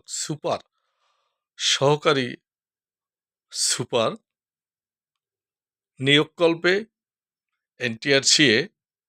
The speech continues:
একশো নম্বরের পরীক্ষা নেওয়ার সিদ্ধান্ত দিয়েছে।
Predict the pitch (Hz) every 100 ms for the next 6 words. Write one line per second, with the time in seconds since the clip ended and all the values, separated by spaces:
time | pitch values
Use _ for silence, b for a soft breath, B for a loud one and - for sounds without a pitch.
0 | _ _ _ _ 139 - - 147 127 117
1 | 110 107 - _ _ _ _ _ - 123
2 | - 131 113 98 90 - _ _ _ _
3 | _ _ _ _ _ _ - - 127 107
4 | 123 101 - 87 80 -